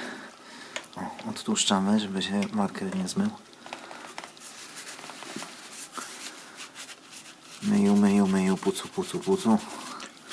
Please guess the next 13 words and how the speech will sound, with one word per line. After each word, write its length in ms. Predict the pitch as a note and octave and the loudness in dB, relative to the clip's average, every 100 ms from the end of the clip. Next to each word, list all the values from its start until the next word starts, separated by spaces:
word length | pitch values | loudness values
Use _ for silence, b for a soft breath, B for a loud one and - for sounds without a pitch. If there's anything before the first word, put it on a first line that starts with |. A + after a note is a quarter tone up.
| - - - - - - - - - - - - - B B B B B - - - - - - - | -6 -4 -6 -6 -8 -8 -10 -10 -10 -12 -20 -16 -6 B B B B B -12 -20 -20 -20 -18 -12 -6
I 40 | |
zaraz 220 | F#2 F2+ | -4 -6
będziemy 360 | - - F2 F2 | -6 -8 -8 -8
opisywać. 680 | - - - - - - - - - - - B B B B B B B B B B B - - - - | -8 -4 -4 -4 -8 -4 -6 -6 -14 -18 -20 B B B B B B B B B B B -20 -20 -20 -10
I 40 | G#2 | -8
tak 340 | A#2+ - - - | -6 -4 -6 -6
oto 260 | - - - | -12 -10 -6
zaraz 360 | - G2 - | -4 -4 -6
będziemy 320 | - G2+ G2 F#2+ | -6 -2 -2 -4
mieli 200 | G2 G2 | -6 -6
tu 120 | - | -2
wszystkie 360 | - - - | 0 0 0
dziesięć. 500 | - - - - - | 0 0 0 -2 -4